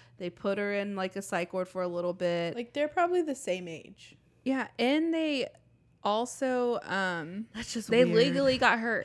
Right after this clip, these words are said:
Speaker 3: age changed. I don't understand why. It's not child neglect. She's not a
Speaker 1: Right.
Speaker 3: child.
Speaker 1: Yeah.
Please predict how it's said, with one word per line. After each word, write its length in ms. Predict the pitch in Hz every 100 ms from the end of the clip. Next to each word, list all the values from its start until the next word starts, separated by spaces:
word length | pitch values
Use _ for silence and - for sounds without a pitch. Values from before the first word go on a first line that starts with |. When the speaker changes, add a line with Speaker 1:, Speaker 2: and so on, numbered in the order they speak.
| -
Speaker 3:
age 260 | 226 262
changed. 300 | - 202 208
I 80 | 196
don't 80 | 202
understand 460 | 208 214 208 202 190
why. 260 | 180 180 -
It's 160 | 214 214
not 140 | 190
child 240 | - 185
neglect. 260 | - - -
She's 100 | 185
not 200 | 214 254
a 100 | 214
Speaker 1:
Right. 100 | 185
Speaker 3:
child. 360 | 185 - - - _ _
Speaker 1:
Yeah. 420 | - 208 202 123